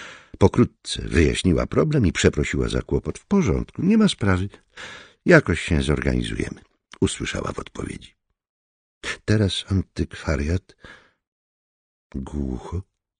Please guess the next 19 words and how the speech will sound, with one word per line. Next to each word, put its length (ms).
Nikt 380
nie 120
podnosi 480
słuchawki. 560
Kolejne 380
rozmowy 360
z 100
numerami 400
wybieranymi 520
z 80
kontaktów 480
w 140
komórce 520
według 360
klucza 440
zażyłości 760
abonenta 800
z 120
Mikołajem 800